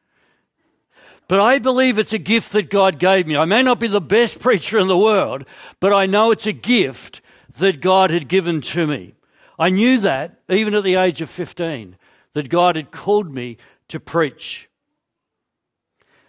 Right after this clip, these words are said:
I can't think of a moment, I can't even imagine a moment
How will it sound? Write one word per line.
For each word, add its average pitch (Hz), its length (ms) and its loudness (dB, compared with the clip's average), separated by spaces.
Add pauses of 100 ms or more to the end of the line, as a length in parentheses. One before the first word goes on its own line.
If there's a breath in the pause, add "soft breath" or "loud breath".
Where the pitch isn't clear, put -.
(360)
I 156 100 -6
can't 214 560 -6
think - 380 -8
of 160 120 -8
a 151 100 -6
moment, 147 400 -4
I 135 80 -6
can't 185 400 -6
even 160 200 -4
imagine 135 1000 -10 (400)
a 131 120 -6
moment 139 760 -4